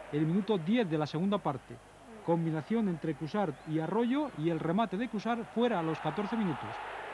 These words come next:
A punto estuvo de lograr el delantero valencianista su octavo gol en esta temporada.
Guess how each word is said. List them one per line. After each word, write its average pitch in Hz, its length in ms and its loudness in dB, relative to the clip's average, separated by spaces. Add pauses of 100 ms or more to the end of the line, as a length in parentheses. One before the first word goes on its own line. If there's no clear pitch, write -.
(280)
A 135 80 -4
punto 196 360 2
estuvo 240 320 0
de 190 60 4
lograr 180 240 4
el 160 80 0
delantero 151 420 0
valencianista 202 680 0 (300)
su 170 220 2
octavo 220 480 2
gol 202 260 2 (440)
en 151 100 -2
esta 190 220 -2
temporada. 165 380 -2